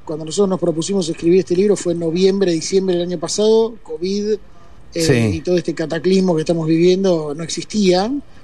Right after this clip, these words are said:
Speaker 1: Eh, pero sí había una, una crisis muy fuerte ya, eh, que nosotros veíamos en las empresas acerca de lo que tenía que ver con la transformación digital. Eh, y con la,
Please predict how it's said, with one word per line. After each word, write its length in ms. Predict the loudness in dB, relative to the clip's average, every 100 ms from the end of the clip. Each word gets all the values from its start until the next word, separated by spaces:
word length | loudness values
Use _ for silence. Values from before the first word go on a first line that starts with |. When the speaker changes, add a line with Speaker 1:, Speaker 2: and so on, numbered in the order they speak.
| -6
Speaker 1:
Eh, 240 | 0 0 2
pero 180 | 0 0
sí 220 | 2 2
había 440 | 2 2 0 0 -2
una, 960 | -4 -4 -4 -6 -6 -6 -6 -8 -10 -8
una 160 | -4 -2
crisis 400 | 0 2 2 2
muy 220 | 4 4
fuerte 440 | 4 2 2 0 -2
ya, 400 | 0 -2 -2 -6 -14 -20 -20 -20 -8
eh, 180 | -4 -2
que 120 | -2
nosotros 280 | -2 0 2
veíamos 440 | 4 4 2 -2
en 100 | -6
las 160 | -8 -6
empresas 560 | -4 0 0 2 -2 -2
acerca 480 | -4 -2 0 -2
de 140 | -2 -4
lo 60 | -4
que 60 |
tenía 180 | -4 0
que 80 | 2
ver 100 | 2
con 100 | 0
la 80 | -4
transformación 640 | -8 -12 -10 -2 0 2
digital. 380 | -2 -8 -12 -14 -20 -20 -20 -20 -20 -2
Eh, 240 | 2 4 2
y 120 | -2
con 280 | 0 0 0
la, 240 | 2 0